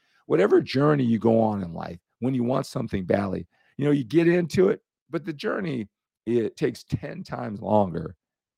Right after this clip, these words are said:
than you kinda originally thought. It's ten times more challenging,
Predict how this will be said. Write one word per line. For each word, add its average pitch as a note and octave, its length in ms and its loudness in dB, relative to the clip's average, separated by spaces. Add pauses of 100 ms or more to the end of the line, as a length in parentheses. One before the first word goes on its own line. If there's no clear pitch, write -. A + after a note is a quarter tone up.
(140)
than G2+ 140 -2
you G2 80 -2
kinda G2+ 260 -4
originally F2 520 -6
thought. E2 220 -8 (280)
It's G#2+ 180 -6
ten C#3 260 -4
times C3 320 -4
more B2+ 160 -2
challenging, B2+ 600 -2